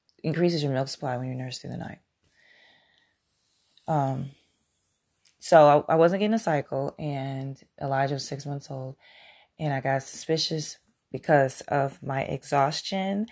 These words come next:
and my nausea, and it seemed like my, um, whenever I'm pregnant, my nausea is, like, a constant.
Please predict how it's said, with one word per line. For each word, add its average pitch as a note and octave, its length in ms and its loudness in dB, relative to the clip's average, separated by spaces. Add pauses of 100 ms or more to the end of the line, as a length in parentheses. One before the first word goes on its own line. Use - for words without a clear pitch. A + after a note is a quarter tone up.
(360)
and C#3+ 300 -2
my C3 140 -2
nausea, D3+ 840 0 (320)
and C3+ 160 -4
it C#3 140 0
seemed D3+ 340 0
like - 480 -2 (400)
my, C#3+ 840 0
um, C3+ 600 -4 (1400)
whenever D3+ 280 2
I'm D3 120 0
pregnant, D3 360 -2 (480)
my D3+ 140 0
nausea D3 640 2
is, C3 220 -8
like, B2+ 240 -8 (240)
a D3+ 80 -8
constant. - 640 -8